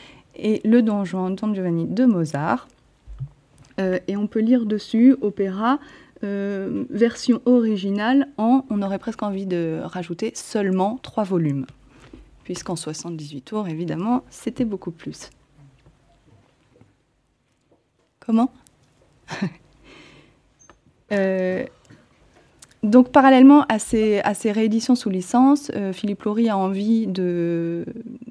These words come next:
de produire des enregistrements propres. Euh, et donc, euh, le premier enregistrement, enregistré par Philippe Loury et Erato. Euh, c'est le Te Deum de Marc-Antoine Charpentier avec Louis Martini,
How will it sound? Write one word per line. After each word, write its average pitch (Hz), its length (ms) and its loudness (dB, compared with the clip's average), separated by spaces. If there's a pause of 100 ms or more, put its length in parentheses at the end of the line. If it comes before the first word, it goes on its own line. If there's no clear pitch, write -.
de 175 140 0
produire 185 580 -2 (100)
des 170 140 0 (160)
enregistrements 156 600 -4
propres. - 460 -4 (720)
Euh, 165 520 -2 (100)
et 190 100 -2
donc, 226 340 2
euh, 180 320 -2
le 214 220 2
premier 226 300 -2
enregistrement, 190 960 -2 (220)
enregistré 208 640 -2 (220)
par 233 320 0
Philippe 202 320 -6
Loury 190 360 -4
et 226 100 0
Erato. 180 520 -2 (460)
Euh, 175 340 -2
c'est - 240 -2
le 214 140 0
Te 214 120 -6
Deum 185 420 0
de 185 80 -4
Marc-Antoine 190 560 -4
Charpentier 175 840 -6
avec 170 320 -6
Louis 208 180 -2
Martini, 185 580 2